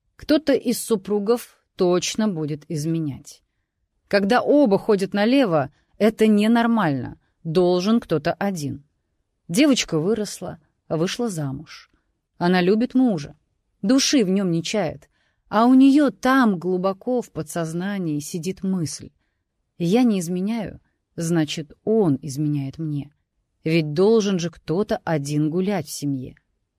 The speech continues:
И она подозревает мужа, постоянно ищет подвох. Ей плохо и больно. Ее угнетают мысли, не имеющие оснований. Будто бы муж флиртует в офисе с коллегой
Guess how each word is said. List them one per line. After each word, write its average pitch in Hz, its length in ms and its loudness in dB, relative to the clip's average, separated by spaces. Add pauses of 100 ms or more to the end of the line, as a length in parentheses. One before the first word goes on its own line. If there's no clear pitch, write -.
(540)
И 208 80 4
она 269 220 6
подозревает 220 640 2
мужа, 135 380 -4 (360)
постоянно 226 600 2
ищет - 420 -6
подвох. 185 600 -6 (520)
Ей 220 260 2
плохо 254 480 -2
и 208 220 -4
больно. 185 560 -2 (500)
Ее 196 380 2
угнетают 220 800 -2
мысли, 165 720 -6
не 180 240 -2
имеющие 170 500 -6
оснований. 160 800 -8 (600)
Будто 247 400 0
бы 226 200 2
муж 262 320 4
флиртует 202 680 -2
в 165 140 -10
офисе 190 440 -6
с - 100 -12
коллегой 185 640 -4